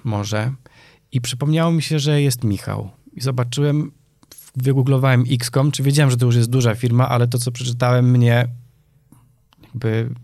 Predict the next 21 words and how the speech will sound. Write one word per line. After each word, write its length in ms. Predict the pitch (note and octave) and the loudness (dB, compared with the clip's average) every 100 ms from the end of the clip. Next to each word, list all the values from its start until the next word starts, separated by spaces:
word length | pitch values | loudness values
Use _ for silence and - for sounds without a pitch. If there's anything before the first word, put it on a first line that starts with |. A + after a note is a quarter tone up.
| - - - | -20 -20 -16
no 280 | D3 - A#2+ | -6 -2 -2
wow, 460 | A#2+ C3+ A2+ F#2 G#2 - - - - _ - | 2 2 2 0 -4 -12 -20 -20 -20 _ -12
e, 800 | A2+ G#2+ G2+ G2+ G#2 A2 A#2 A#2+ A#2+ | -6 -4 -4 -4 -6 -6 -6 -6 -4
jaka 260 | A#2 - | -4 -4
to 100 | A2 G#2+ | -2 -2
jest 240 | G2+ - | -2 -6
skala. 440 | - A2+ G2+ A#2 D#3+ - - - | -4 0 0 0 -2 -8 -12 -2
I 60 | |
ja 140 | A2 G#2 | 0 2
znam 220 | A2+ A2+ | 2 2
tego 180 | A#2 A#2+ | 2 -2
człowieka, 540 | A#2+ D3 A#2 - A2+ D3 - - | 0 0 0 0 -2 -2 -10 -10
ale 160 | - A#2 | 0 4
nie 100 | C#3+ | 4
miałem 200 | E3 F3+ | 4 4
już 100 | F3+ | 2
do 60 | G3 | 2
niego 200 | G3+ G3+ | 2 2
żadnego 300 | G#3 G#3+ G#3+ | 0 0 0
kontaktu. 520 | G#3 E3+ - - G#2+ - _ - - - - _ | 0 0 -2 -6 -10 -12 _ -20 -20 -20 -20 _
E, 40 | - | -4